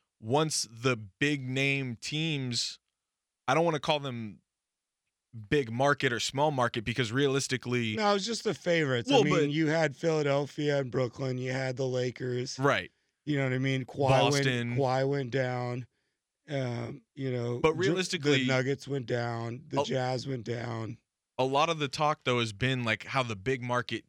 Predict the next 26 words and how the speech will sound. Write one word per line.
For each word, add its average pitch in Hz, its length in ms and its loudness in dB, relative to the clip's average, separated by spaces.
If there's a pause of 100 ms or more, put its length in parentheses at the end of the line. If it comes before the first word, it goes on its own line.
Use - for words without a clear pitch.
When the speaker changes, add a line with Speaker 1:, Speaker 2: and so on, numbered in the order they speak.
Speaker 1:
teams 131 340 -4
are 104 160 0
out, 131 220 0
but 117 140 -6
it, 107 160 -8
realistically, 131 680 -2 (240)
the 117 80 -2
Clippers 165 320 0
are 165 60 0
still 143 260 -2
in 127 100 -2
L 110 220 0
A. 98 80 2
That's 101 200 -4
the 110 60 -10
number 131 220 0
two 135 160 -2
media 123 260 -2
market 110 320 -2
in 107 120 -4
the, 104 180 -6 (240)
in 113 120 -2
the 107 80 0
world. 101 400 -4 (340)
Phoenix 185 420 0
is 135 260 0